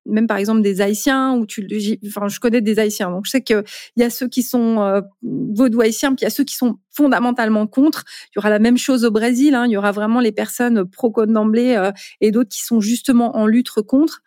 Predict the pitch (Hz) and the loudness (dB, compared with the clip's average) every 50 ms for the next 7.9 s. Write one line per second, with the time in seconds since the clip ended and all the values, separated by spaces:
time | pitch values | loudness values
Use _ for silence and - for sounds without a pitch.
0 | - - - - - _ _ 285 262 269 - - - 320 320 294 277 254 254 - | -20 -20 -20 -20 -20 _ _ -4 -4 -4 -4 -4 0 0 2 2 2 0 0 -2
1 | 269 240 - 254 247 - - 277 277 262 220 233 233 220 233 233 233 247 262 285 | -4 -4 -2 -4 -6 -4 -2 -2 0 0 0 2 2 2 2 2 2 2 2 2
2 | 302 277 202 196 220 214 214 _ 269 262 285 285 277 220 220 233 220 226 240 233 | 2 2 2 2 0 0 0 _ 0 0 0 0 0 0 2 2 2 2 2 2
3 | 220 214 240 247 220 220 220 214 202 185 175 170 190 185 - - - _ _ _ | 4 4 4 2 2 0 0 0 0 0 -2 -4 -6 -8 -12 -18 -20 _ _ _
4 | _ _ _ - 311 330 330 - 285 226 254 247 247 262 269 254 233 214 220 196 | _ _ _ 0 0 0 0 -2 -2 0 0 0 2 2 2 2 2 0 -2 -2
5 | 190 214 247 285 285 247 214 220 240 226 - - - 208 - - 240 233 - - | -2 0 0 2 2 2 2 0 0 -2 -2 0 0 0 2 2 0 0 0 -4
6 | - - - _ _ _ _ _ _ _ _ - - - 302 262 - - 294 285 | -8 -14 -16 _ _ _ _ _ _ _ _ -4 0 0 0 0 0 0 0 0
7 | 285 - - 302 294 262 226 220 220 226 247 247 233 233 214 202 254 339 | 0 0 0 0 2 2 2 2 2 2 0 2 2 0 0 0 0 -2